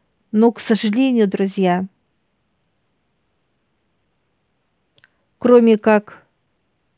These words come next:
злиться, обижаться, раздражаться, ненавидеть, проклинать, человек больше ничего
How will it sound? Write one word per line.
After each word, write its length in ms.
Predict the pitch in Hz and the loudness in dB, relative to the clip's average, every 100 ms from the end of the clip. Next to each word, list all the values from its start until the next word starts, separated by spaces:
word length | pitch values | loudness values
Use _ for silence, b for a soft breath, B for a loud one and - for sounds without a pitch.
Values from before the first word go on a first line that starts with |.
| _ _ _ _ _ _ _ _ _ _ _ _ _ _ _ _ _ _ _ _ _ _ _ _ _ _ _ - | _ _ _ _ _ _ _ _ _ _ _ _ _ _ _ _ _ _ _ _ _ _ _ _ _ _ _ -6
злиться, 600 | 214 220 262 277 - 220 | -2 2 2 2 2 2
обижаться, 760 | 196 202 190 226 233 - 214 | 4 2 2 2 2 -2 -2
раздражаться, 1080 | 202 202 196 208 196 214 226 220 - 202 202 - b b b b | -2 -2 0 0 0 2 0 0 -6 -6 -6 -12 b b b b
ненавидеть, 1000 | 214 214 214 208 240 208 208 202 - - _ _ _ | 4 4 4 2 0 0 0 -2 -6 -16 _ _ _
проклинать, 800 | 220 214 220 214 226 233 214 - - | -2 0 2 2 4 2 0 -10 -14
человек 720 | - - 220 214 226 247 240 - _ _ _ 196 | -8 2 4 4 2 0 0 -10 _ _ _ -8
больше 460 | 208 240 202 208 | 0 0 0 -2
ничего 640 | 202 196 - 208 214 208 | -2 -2 -4 -2 0 0